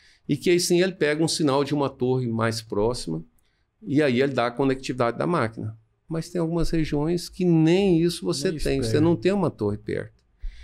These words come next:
Speaker 1: Então, ou o produtor gera o seu próprio Wi-Fi na sua propriedade, como as usinas estão fazendo,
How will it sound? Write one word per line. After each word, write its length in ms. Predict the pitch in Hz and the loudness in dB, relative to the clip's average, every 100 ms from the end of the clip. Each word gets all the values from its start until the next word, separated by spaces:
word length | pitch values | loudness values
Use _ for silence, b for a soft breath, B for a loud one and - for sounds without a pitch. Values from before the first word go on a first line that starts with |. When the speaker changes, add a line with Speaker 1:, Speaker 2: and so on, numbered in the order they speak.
| b b - | b b -6
Speaker 1:
Então, 320 | 104 120 143 | -2 0 2
ou 180 | 143 190 | 4 2
o 40 | |
produtor 580 | 208 190 180 151 143 123 | 2 0 2 0 2 2
gera 380 | 104 101 143 160 | 2 0 2 2
o 60 | 131 | 0
seu 200 | - 123 | 0 0
próprio 420 | 113 120 117 107 | 2 0 0 -2
Wi-Fi 340 | 101 - 104 | -4 -2 -2
na 100 | 98 | -2
sua 180 | 92 104 | -2 -4
propriedade, 680 | - 92 98 90 87 131 - | -4 -6 -4 -2 -2 -4 -8
como 220 | - 98 | -6 -4
as 120 | 98 | -2
usinas 460 | 92 82 107 135 107 | -4 -4 0 0 -4
estão 240 | - - | -6 -6
fazendo, 520 | 90 - 85 92 117 | -4 -4 -6 -4 -6